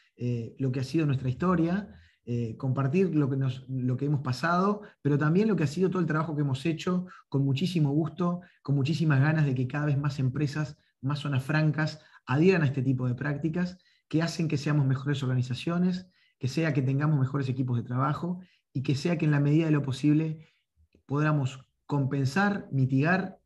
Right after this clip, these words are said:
eh, todos los efectos que tenemos en el medio ambiente y que por ende también quede una,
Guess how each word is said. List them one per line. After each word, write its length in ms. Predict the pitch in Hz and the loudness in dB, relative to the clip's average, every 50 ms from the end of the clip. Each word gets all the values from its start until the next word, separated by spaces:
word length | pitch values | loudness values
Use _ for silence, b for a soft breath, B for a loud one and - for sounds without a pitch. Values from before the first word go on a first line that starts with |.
| _ _ _ _ _ - 139 | _ _ _ _ _ -6 -4
eh, 260 | 131 123 120 120 120 - | -2 -2 -2 -4 -6 -6
todos 200 | - 160 165 160 | -4 -2 0 0
los 160 | 151 135 - | 0 -2 -2
efectos 360 | 127 127 - 180 180 175 175 127 | -4 -4 -2 -2 -2 -2 -2 -2
que 100 | 143 123 | -2 -2
tenemos 300 | 135 139 139 135 127 131 | -2 -2 -2 -4 -4 -2
en 60 | 127 | 0
el 60 | 127 | 0
medio 180 | 131 135 135 135 | 0 2 2 2
ambiente 420 | 135 139 160 180 185 180 196 190 - | 2 2 2 0 0 -2 -4 -6 -4
y 100 | 135 131 | -4 -4
que 140 | 127 135 113 | -4 -4 -4
por 160 | 127 135 147 | -2 -2 -2
ende 120 | 156 151 | -2 -2
también 300 | 131 131 127 131 131 131 | -2 -2 -2 0 0 -2
quede 260 | 123 139 131 131 131 | -2 -2 -2 0 0
una, 320 | 131 131 131 131 127 120 | 0 0 0 -2 -2 -4